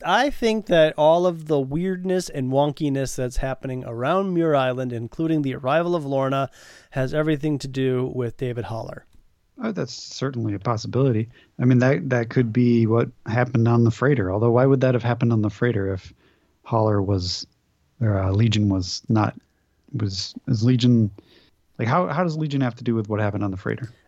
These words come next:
Speaker 1: I don't know. I feel like just weird things are happening within a radius of Muir Island, and maybe as that freighter ship got close to Muir Island, they got affected.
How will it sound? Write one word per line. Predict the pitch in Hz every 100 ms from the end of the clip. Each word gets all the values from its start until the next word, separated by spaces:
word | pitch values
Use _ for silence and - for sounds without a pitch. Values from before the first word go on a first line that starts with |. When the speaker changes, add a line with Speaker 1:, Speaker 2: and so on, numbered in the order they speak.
| -
Speaker 1:
I | 349
don't | 160
know. | 156 143
I | 185
feel | 214
like | 196 160
just | 165 143
weird | 135 151 165 165 147
things | 165 151 147
are | 139
happening | 110 127 131 139 135
within | 127 120 135 127 131
a | 127 117
radius | 117 135 143 143 139
of | - 135 127
Muir | 127 123
Island, | 123 156 185 202 175
and | 120
maybe | 120 123 123
as | 117 113
that | 113 107 - - - - _
freighter | - 143 143 143
ship | 127 139 -
got | - 123 -
close | - 143 127
to | - 160
Muir | 151 147 143
Island, | 143 143 135
they | 120
got | 123 120
affected. | - 139 - 151 151